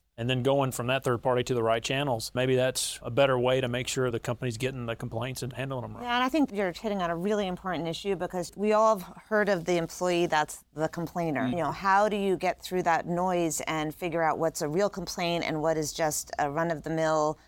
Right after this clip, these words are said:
Speaker 2: "I'm complaining because of all sorts of things that really don't rise to the level of a legal complaint or even a viable workplace complaint." You just have the person complaining all the time about everything.
Speaker 3: Yeah.
Speaker 1: And that's one of the things from, we don't have it in the clip that we showed, but in the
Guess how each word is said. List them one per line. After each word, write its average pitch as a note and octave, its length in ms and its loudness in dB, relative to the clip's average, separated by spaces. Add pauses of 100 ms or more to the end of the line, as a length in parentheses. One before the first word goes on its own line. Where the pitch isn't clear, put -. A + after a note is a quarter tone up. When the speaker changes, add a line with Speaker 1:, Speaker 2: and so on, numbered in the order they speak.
(120)
Speaker 2:
"I'm D#3+ 120 -2
complaining E3+ 540 -2
because D3+ 720 -4
of C#3+ 420 2
all F3 140 2
sorts F3 260 -4
of D3 80 -8
things C#3+ 300 -4
that C3+ 240 0
really D3+ 320 0
don't E3 220 -2
rise D3+ 320 0
to - 40 -20
the C#3+ 100 -8
level C#3+ 300 -2
of C3 80 -2
a C3 60 0
legal A3+ 280 0
complaint E3 540 -4 (240)
or D#3+ 120 -2
even G3 500 2 (100)
a D3+ 400 2
viable D3+ 500 2
workplace D3+ 540 -2
complaint." D3 560 -4
You D#3+ 80 -4
just D#3+ 140 -6
have F3+ 120 -4
the F3 60 -8
person G3 300 -4
complaining G3 440 -4
all C#3+ 140 2
the E3 80 -4
time E3+ 240 -2
about E3 240 2
everything. F3 540 -4 (100)
Speaker 3:
Yeah. A2 220 -4 (320)
Speaker 1:
And D3+ 100 2
that's G#3 180 2
one A3+ 160 2
of D3+ 80 2
the - 40 -8
things D#3+ 200 2
from, D3+ 200 0
we E3 80 2
don't F#3 160 4
have G#3+ 200 2
it G3 60 4
in E3+ 100 2
the C3+ 80 0
clip F3 440 2
that C#3 160 0
we C3 100 -2
showed, C3+ 600 2 (160)
but C#3+ 160 2
in F#3+ 340 2
the C#3+ 200 2